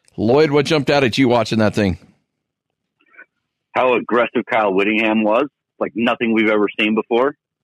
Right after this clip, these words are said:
Speaker 2: <laughs> I thought, I thought the, uh, it was a very, like, I know he's been more aggressive than he has, eh, you know, last year he, they were pretty aggressive on,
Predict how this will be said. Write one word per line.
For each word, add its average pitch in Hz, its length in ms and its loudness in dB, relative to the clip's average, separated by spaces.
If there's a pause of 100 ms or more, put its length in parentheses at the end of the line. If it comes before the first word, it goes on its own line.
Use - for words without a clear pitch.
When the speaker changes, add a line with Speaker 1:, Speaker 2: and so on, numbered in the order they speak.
(260)
Speaker 2:
<laughs> - 540 -20
I - 180 -2 (220)
thought, 120 140 -4 (440)
I 104 200 0
thought 127 280 0
the, 107 220 0
uh, 95 320 2 (800)
it 151 60 0
was 151 200 0
a 117 160 -4
very, 160 580 0 (160)
like, 143 200 -4 (300)
I 139 100 -2
know 175 160 0
he's 151 140 0
been 117 220 0
more 117 180 2
aggressive 110 480 -2
than 101 140 0
he 98 80 0
has, 98 240 0 (220)
eh, 92 100 -4 (380)
you 101 100 -2
know, 78 320 -4
last 127 280 -2 (100)
year 110 160 4
he, 101 200 2
they 101 120 2
were 87 100 0
pretty 101 280 -2
aggressive 92 440 -2
on, 85 300 -2